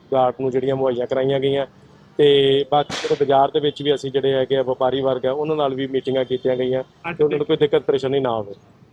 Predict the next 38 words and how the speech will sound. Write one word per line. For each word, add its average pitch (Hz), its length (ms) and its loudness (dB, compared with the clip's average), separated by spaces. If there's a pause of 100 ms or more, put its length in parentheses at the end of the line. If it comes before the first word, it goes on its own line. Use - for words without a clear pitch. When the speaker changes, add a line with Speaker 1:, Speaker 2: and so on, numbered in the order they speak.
(120)
Speaker 2:
ਅੱਜ 175 120 -8
ਦੇਖਿਆ 190 280 -4
ਗਿਆ 202 120 -4
ਕਿ 202 100 -6
ਬੁਲਟ 190 260 -4
ਪਟਾਕੇ 196 340 -6
ਪਾ 180 200 -4
ਰਿਹਾ 185 120 -4
ਸੀ, 185 100 -6
ਉਹਦੇ 190 100 -4
ਵੱਲੋਂ 190 240 -2
ਵੀ 180 180 -8
ਕਾਰਵਾਈ 165 540 -10
ਕੀਤੀ। 156 280 -14
Speaker 1:
ਹਾਂ, 220 220 4
ਇਹ 233 520 4
ਸਸਪੈਕਟਡ 180 520 -2
ਵਹੀਕਲਸ 180 360 0
ਮੈਂ 190 100 2
ਤੁਹਾਨੂੰ 185 240 0
ਪਹਿਲਾਂ 170 240 2
ਹੀ 185 40 2
ਕਹਤਾ 170 340 2
ਕਿ 170 140 -2
ਜੋ 160 240 2
ਵਹੀਕਲ 160 340 0
ਸਾਨੂੰ 156 280 -2
ਲੱਗਦਾ 143 320 0
ਹੈ 143 60 0
ਕਿ 147 120 -2
ਇਹਦੇ 147 140 0
ਕੋਈ 151 140 -4
ਕਾਗਜ਼ 139 320 0
ਪੱਤਰ 147 260 0
ਨਹੀਂ 147 220 2
ਹੈਗੇ 139 260 4
ਜਾਂ 139 160 2
ਕੋਈ, 139 260 0